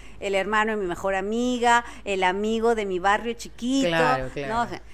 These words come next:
Speaker 1: en cambio, llegó Carlos
Speaker 2: ¿De
Speaker 1: y
Speaker 2: dónde?
Speaker 1: era un perf-, est-, ah, vivía afuera hace años en España.
Speaker 2: ¿Pero amigo de quién?
Speaker 1: De
Speaker 2: ¿Conocido?
Speaker 1: nadie, era un perfecto desconocido.
Speaker 2: ¿Pero cómo te conoció? ¿Cómo se
Speaker 1: Estábamos en un matrimonio con una amiga en com-, de, de, de una amiga en común.
Speaker 2: Ah, tienen una amiga en común.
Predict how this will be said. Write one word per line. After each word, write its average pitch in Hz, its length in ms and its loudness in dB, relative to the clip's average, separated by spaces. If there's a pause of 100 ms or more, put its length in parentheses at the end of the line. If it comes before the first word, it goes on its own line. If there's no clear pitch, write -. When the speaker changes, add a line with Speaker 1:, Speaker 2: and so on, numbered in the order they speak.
(140)
Speaker 1:
en 202 80 -8
cambio, 175 300 -4
llegó 208 460 -2
Carlos 233 680 -2 (120)
Speaker 2:
¿De 180 120 2
Speaker 1:
y - 20 4
Speaker 2:
dónde? 233 240 6
Speaker 1:
era 269 140 6
un 277 160 -2
perf-, 190 280 -2
est-, - 320 -10
ah, 175 60 -10
vivía 156 380 -4
afuera 160 380 -6
hace 151 200 -8
años 151 520 -6
en 147 180 -10
España. - 260 -6
Speaker 2:
¿Pero 180 140 4
amigo 214 240 6
de 214 160 6
quién? 226 300 4
Speaker 1:
De 214 40 -2
Speaker 2:
¿Conocido? 285 300 2
Speaker 1:
nadie, 370 640 6
era 294 100 -4
un 440 60 -6
perfecto - 420 2
desconocido. 339 960 2
Speaker 2:
¿Pero 196 160 -6
cómo 240 220 -2
te 247 80 2
conoció? 240 540 4
¿Cómo 254 160 -2
se 254 80 -2
Speaker 1:
Estábamos 392 460 2
en 294 100 4
un 302 60 6
matrimonio 254 600 2
con 220 120 -2
una 233 100 -2
amiga 233 260 -2
en 240 100 -2
com-, 170 220 -2
de, 165 280 -2
de, 160 100 -6
de - 100 -8
una 196 140 -4
amiga 214 220 -4
en 214 80 -6
común. 175 400 -2
Speaker 2:
Ah, 202 320 6
tienen 285 320 8
una 254 160 4
amiga 247 220 2
en 247 60 0
común. 202 460 0